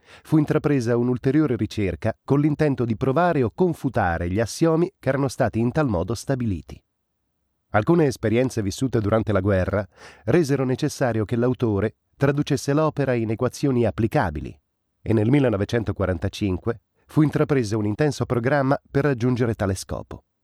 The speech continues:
Un anno più tardi erano state scoperte o sviluppate molte tecniche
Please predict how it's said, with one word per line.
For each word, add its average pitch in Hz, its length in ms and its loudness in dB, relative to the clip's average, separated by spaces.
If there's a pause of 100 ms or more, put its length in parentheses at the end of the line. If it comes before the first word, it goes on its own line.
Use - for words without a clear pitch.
(800)
Un 139 140 4
anno 196 180 2
più 139 160 -2
tardi 98 500 0 (220)
erano 139 300 2
state 123 280 -2
scoperte 127 560 0
o 101 80 0
sviluppate 95 680 -2
molte 147 340 0
tecniche 80 640 -8